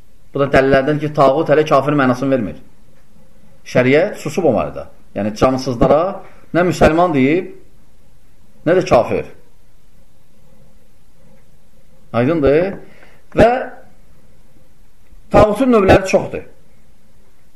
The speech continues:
Və biz, məsələn, deyə bilərik, məsələn, ən birinci şeytan.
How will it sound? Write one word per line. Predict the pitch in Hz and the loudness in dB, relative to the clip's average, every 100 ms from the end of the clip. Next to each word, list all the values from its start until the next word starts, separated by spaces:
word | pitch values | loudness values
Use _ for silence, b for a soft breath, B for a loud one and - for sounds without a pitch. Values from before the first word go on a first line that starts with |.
| - - | -16 0
Və | 156 214 | 2 2
biz, | 208 - - - - 156 | 0 -6 -14 -16 -6 -2
məsələn, | 156 160 170 160 | 2 4 4 4
deyə | - | 4
bilərik, | 160 160 147 143 | 6 6 4 4
məsələn, | 151 135 135 147 147 - - - | 4 4 4 4 0 -10 -8 0
ən | 170 151 | 0 2
birinci | 135 127 | 2 0
şeytan. | - 101 - 80 | 0 0 -2 -8